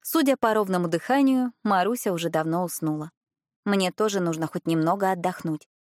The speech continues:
Завтра нас ждет очень напряженный день. Забралась под одеяло и закрыла глаза. Сон все не шел.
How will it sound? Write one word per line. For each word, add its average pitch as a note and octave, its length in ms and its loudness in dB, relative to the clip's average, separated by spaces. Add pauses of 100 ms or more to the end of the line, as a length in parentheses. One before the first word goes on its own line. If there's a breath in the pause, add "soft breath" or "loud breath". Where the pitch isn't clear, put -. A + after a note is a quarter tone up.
Завтра E3+ 440 0
нас A#3 200 0
ждет A3+ 260 -2 (180)
очень F3 380 0
напряженный D3+ 640 0
день. C#3 300 -6 (640)
Забралась C#4 460 2
под A#3+ 180 -2
одеяло A3+ 420 0
и A#3 60 2
закрыла G#3 400 0
глаза. F#3 460 -2 (480)
Сон G3+ 400 -2
все - 260 -4
не D#3+ 140 0
шел. D#3 380 -6